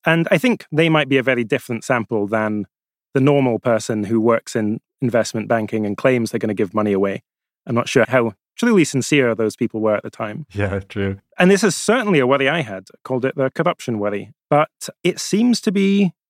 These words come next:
Speaker 1: not holding up, at least for the people who are really engaged in effective altruism. Those people I know, the highest earners, are generally giving much more than fifty percent. The kind of biggest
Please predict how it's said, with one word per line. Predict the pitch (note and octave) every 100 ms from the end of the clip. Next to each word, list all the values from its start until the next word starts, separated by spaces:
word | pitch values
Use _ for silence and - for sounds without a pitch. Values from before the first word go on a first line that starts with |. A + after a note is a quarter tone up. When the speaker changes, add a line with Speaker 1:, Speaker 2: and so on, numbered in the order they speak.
| _ _ _ _ _
Speaker 1:
not | C3 C#3+ G#3 C#3+
holding | G3+ E3+
up, | F3+ C3 B2+
at |
least | B2+ F#3 - - -
for | - D#3+ D#3+
the | C3+ C3 B2+ A#2 - _ _ _
people | D3+ D3
who | B2+
are | B2
really | C#3+ D#3
engaged | C#3 B2+ B2+ G#2
in | A2+
effective | - - A2
altruism. | A#2 - A2 G2+ G2+ _ _ _ _ _
Those | D#3 B2+ D#3+ D#3
people | D#3 C3
I | C3
know, | E3 F#3+ E3+ -
the | B2
highest | B2+ B2+ G#3+
earners, | G#3+ F#3 D3
are |
generally | C3 B2+ B2
giving | A2+ A#2 A#2 A2 _
much | C3 C3+ -
more | B2+
than | A2+ A2
fifty | A#2+ -
percent. | - - D#3+ D3+ - _ _ _ _ _
The | A#2
kind | B2+ C3
of | G#2
biggest | D#3 C3+ - - -